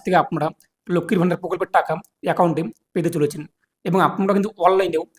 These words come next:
স্ট্যাটাস চেক করে দেখে নিতে পারবেন যে বেনিফিশিয়ারি আইডি আপনাদের সেখানে শো হচ্ছে কিনা। তো আপনারা লক্ষ্মীর ভাণ্ডার প্রকল্পের অফিসিয়াল পোর্টালে চলে আসবেন, লিঙ্কটি আমি আপনাদের কিন্তু ভিডিওর ডেসক্রিপশনে প্রোভাইড করে দিয়েছি, সেখান থেকে আপনি খুব সহজে চেক আউট করতে পারবেন। এরপর লক্ষ্মীর ভাণ্ডার প্রকল্পের পোর্টালে আসার পর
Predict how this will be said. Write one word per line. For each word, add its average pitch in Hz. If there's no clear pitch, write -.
স্ট্যাটাস 185
চেক -
করে -
দেখে 165
নিতে 185
পারবেন 180
যে 156
বেনিফিশিয়ারি 180
আইডি 165
আপনাদের 160
সেখানে 185
শো 185
হচ্ছে 156
কিনা। 139
তো 185
আপনারা 175
লক্ষ্মীর 175
ভাণ্ডার 185
প্রকল্পের 185
অফিসিয়াল 180
পোর্টালে 175
চলে 185
আসবেন, 175
লিঙ্কটি 180
আমি 185
আপনাদের 175
কিন্তু 185
ভিডিওর 170
ডেসক্রিপশনে 165
প্রোভাইড 180
করে 214
দিয়েছি, 202
সেখান 165
থেকে 165
আপনি 165
খুব 190
সহজে 175
চেক 180
আউট 175
করতে 202
পারবেন। 185
এরপর 190
লক্ষ্মীর 175
ভাণ্ডার 185
প্রকল্পের 190
পোর্টালে 180
আসার 160
পর 170